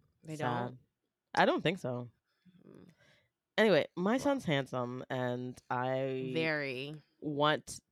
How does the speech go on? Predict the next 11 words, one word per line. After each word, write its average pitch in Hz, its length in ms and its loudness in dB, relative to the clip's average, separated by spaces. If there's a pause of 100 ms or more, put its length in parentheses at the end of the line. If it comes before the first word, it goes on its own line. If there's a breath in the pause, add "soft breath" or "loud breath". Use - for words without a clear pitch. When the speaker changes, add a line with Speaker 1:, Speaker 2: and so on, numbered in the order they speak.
Speaker 2:
to 151 180 -6
make 139 280 -2
money 131 280 -2
off 113 280 -4
of 117 160 -6
that 98 340 -8
so 123 280 -4
that 120 200 -4
he 143 300 -8
can 127 260 -6
pay 120 420 -8